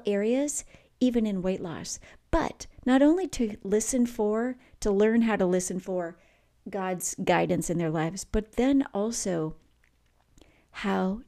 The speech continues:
to obey His guidance on their weight loss journey. I'm the woman who teaches women that. So I teach women to pursue holiness in their every single thing because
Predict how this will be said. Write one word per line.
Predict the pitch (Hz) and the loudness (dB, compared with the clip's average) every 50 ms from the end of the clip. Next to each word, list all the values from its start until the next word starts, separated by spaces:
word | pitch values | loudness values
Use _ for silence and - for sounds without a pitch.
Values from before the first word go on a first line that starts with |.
| - | -10
to | - - 220 208 208 - - - | -6 -2 -2 -2 -2 -4 -2 -4
obey | 180 165 180 - - - 151 143 139 139 127 131 175 - - | -4 -4 -4 -8 -2 0 0 0 0 -4 -6 -8 -10 -14 -16
His | - - 175 160 - | -8 -6 -4 -4 -4
guidance | - 147 127 113 - - - - - - - - - _ _ - _ _ _ _ - | -4 -4 -6 -6 -6 -8 -10 -10 -10 -8 -8 -10 -10 _ _ -20 _ _ _ _ -4
on | - 180 170 165 170 170 170 - | -2 0 0 0 0 -2 -4 -6
their | - - 165 151 151 | -4 -4 -4 -4 -2
weight | 147 147 117 - | -4 -6 -6 -6
loss | - 110 - - - | -8 -10 -10 -10 -12
journey. | - - 139 131 120 120 117 - - | -10 -8 -8 -8 -8 -10 -12 -10 -4
I'm | - 175 185 190 196 196 | -2 0 2 2 2 2
the | 214 196 | 2 0
woman | 185 185 180 180 175 180 | 2 0 -2 -4 -4 -6
who | 185 170 | -6 -8
teaches | - - 185 180 - 180 180 185 156 | -6 -8 -8 -8 -6 -8 -8 -6 -4
women | - 160 156 170 165 156 147 | -4 -2 -2 0 -2 -2 -2
that. | 143 131 120 - - - - - - - - - - - - - | -4 -6 -6 -8 -10 -12 -20 -20 -20 -20 -20 -20 -20 -20 -12 -8
So | - - 254 233 226 226 226 - _ _ _ _ _ _ _ - | 0 2 4 4 4 4 2 -4 _ _ _ _ _ _ _ -4
I | - 233 240 240 | -2 -2 -2 -2
teach | 240 - - - 302 302 - - | -2 -6 -4 -2 -2 -4 -2 -2
women | - 196 175 170 165 160 156 160 - _ - | -2 0 0 0 0 0 -2 -4 -6 _ -12
to | - - 202 | -8 -8 -6
pursue | - - 180 175 - - - 226 220 226 | -2 -2 -4 -2 -2 -4 -2 -2 -2 -2
holiness | 214 - - - 208 208 196 185 170 160 131 - - - - - - - - - - - - - - _ | -4 -6 -6 -4 -2 -2 0 -2 -4 -4 -6 -8 -8 -8 -6 -6 -8 -8 -12 -16 -20 -20 -20 -20 -16 _
in | - 208 202 202 202 202 | 0 2 4 4 4 4
their | 202 202 202 202 - - | 4 2 0 -2 -4 -2
every | - 185 180 190 202 202 208 | -2 -2 0 2 0 0 0
single | - - - 190 185 170 175 170 | 0 -2 -2 -2 -2 -2 -4 -6
thing | - - - 170 160 139 139 156 | -6 -4 -4 -4 -2 -2 -4 -4
because | 165 - 196 - 220 220 196 190 190 | -4 -6 -6 -4 0 0 0 0 0